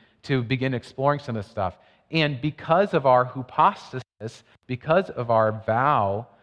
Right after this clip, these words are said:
because of our, the onset of our trust, I was able to share honestly with Carrie about my experience of liking this girl in high school, liking girls in general,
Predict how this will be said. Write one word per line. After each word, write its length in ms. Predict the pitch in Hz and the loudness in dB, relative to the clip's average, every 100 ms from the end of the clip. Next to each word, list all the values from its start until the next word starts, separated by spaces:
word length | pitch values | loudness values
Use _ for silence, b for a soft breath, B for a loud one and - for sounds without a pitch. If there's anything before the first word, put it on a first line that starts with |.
| b | b
because 460 | - 123 - 156 170 | -10 -10 0 0 0
of 120 | 131 | 0
our, 300 | 120 117 110 | 4 4 2
the 120 | 120 - | -2 -6
onset 560 | 131 151 170 - 120 | -4 -2 -2 -4 -2
of 100 | 107 | 0
our 100 | 104 | -2
trust, 600 | 101 - 117 131 185 - - b b _ | -4 -4 0 0 0 -12 -20 b b _
I 220 | 131 156 | 2 2
was 220 | 175 - - | 2 -2 -8
able 380 | 135 143 151 139 | -4 -2 -2 -4
to 100 | 120 | -6
share 380 | - 131 120 - - | -6 -2 -2 -2 0
honestly 640 | 117 120 147 - 135 131 | 2 2 0 -8 -6 -4
with 160 | 113 | -6
Carrie 480 | - 120 110 113 143 b b - | -8 -6 -2 -2 -4 b b -4
about 380 | 120 117 117 123 | 2 4 2 2
my 200 | 113 143 | 2 2
experience 560 | 165 - 127 127 151 | -2 -10 -4 -4 -4
of 220 | 113 98 | -8 -6
liking 420 | 107 107 113 113 92 | -2 -2 -2 -8 -4
this 180 | 107 113 | -6 -6
girl 320 | - 151 160 | -4 0 0
in 80 | 151 | 0
high 160 | 160 | -2
school, 460 | 160 - 170 165 170 B - | -2 -6 -2 -2 -4 B 0
liking 400 | 117 127 131 117 | 2 2 -2 -6
girls 300 | 113 117 107 | -2 -2 -2
in 160 | 98 | -6
general, 720 | 92 107 127 160 170 170 165 | -4 -2 -2 0 2 2 0